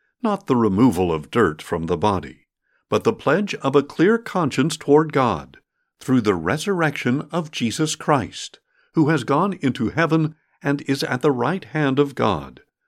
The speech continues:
with angels, authorities, and powers subject to him. First Peter four. Therefore, since Christ suffered in his body,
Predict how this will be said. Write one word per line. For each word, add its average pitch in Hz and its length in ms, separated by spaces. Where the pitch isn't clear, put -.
with 127 280
angels, 190 580
authorities, 170 720
and 131 240
powers 135 500
subject 131 640
to 104 200
him. 71 300
First - 360
Peter 110 400
four. - 680
Therefore, 147 580
since 226 360
Christ 165 520
suffered 131 440
in 104 120
his 110 280
body, 71 580